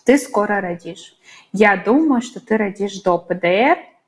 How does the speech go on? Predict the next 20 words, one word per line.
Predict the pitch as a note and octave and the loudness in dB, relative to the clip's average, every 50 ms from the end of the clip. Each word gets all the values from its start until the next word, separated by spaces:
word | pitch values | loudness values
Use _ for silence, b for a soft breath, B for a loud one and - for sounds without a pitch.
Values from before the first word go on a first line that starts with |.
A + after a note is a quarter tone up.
| _ _ _ B B B B B B B B B - | _ _ _ B B B B B B B B B -8
потому | F3+ F3+ - G3+ G3+ G3 G#3 G#3 | -6 -4 -2 -4 -2 -2 -4 -6
что | - - - - F#3 F3+ F3 F3 | -6 -8 -8 -4 -2 -2 -2 -2
вот | F3+ F3+ F3 F3 _ | -4 -8 -10 -10 _
у | _ | _
тебя | - - F3 F#3+ F#3 F3+ | -16 -8 -6 -4 -2 -2
уже, | F3+ F3+ - - F#3 E3+ E3+ E3+ E3+ - _ _ _ _ _ - - - | -4 -4 -6 -2 -2 -2 -2 -2 -6 -12 _ _ _ _ _ -20 -8 -6
а, | F#3 F#3+ | -6 -4
начала | F3+ F#3 F3+ - - F#3+ F3+ F3+ F3 F3 F3 E3+ F3 _ - | -4 -6 -8 -8 -6 -4 -2 -2 0 -2 -2 -4 -8 _ -10
размягчаться | F#3 F3+ F3+ F3 F#3 F#3 F#3 - - - - F3 F3 E3+ - - - - D#3+ F3 - | -8 -8 -8 -8 -8 -10 -10 -10 -10 -2 0 0 0 0 -2 -8 -4 -4 -4 -4 -4
шейка, | - - - B3 B3+ D4+ E4+ E4 E4 - - B3+ B3 B3+ B3 B B B B B B B B | -4 -2 2 2 4 4 4 2 0 0 0 0 0 0 -2 B B B B B B B B
что | - - - G3 F#3+ | -8 -4 -2 -4 -4
сама | F#3+ - - G3 F#3 F3+ F3 | -4 -4 -4 -2 -2 -2 -2
шейка | - - - F3 F3 - - - | -2 -2 -2 -2 -4 -4 -6 -6
еще | F3 - - - F3 | -6 -4 -2 -2 -2
длинная, | - F#3 F3+ F#3+ G3 F#3 F3+ F3 F3 E3+ E3+ | -2 0 -2 0 0 0 0 -2 -2 -2 -2
но | E3+ E3+ E3+ E3+ D#3+ E3+ E3 _ _ _ _ _ _ _ _ _ - | -2 -2 -2 -2 -2 -4 -6 _ _ _ _ _ _ _ _ _ -2
это | - G#3+ G#3 - E3+ | -2 -2 0 0 -2
достаточно | E3+ E3+ - - F3+ E3+ E3+ - - - - F3 F3 | -2 -2 -2 -2 -4 -4 -2 -4 -8 -6 -4 -4 -4
быстрый | F3 F#3+ F#3+ - - - F#3 | -4 -4 -6 -8 -4 -6 -6
процесс, | - - F3+ F3+ - - E3+ D#3+ D#3 - - - | -6 -4 -6 -6 -6 -4 -6 -6 -6 -6 -14 -16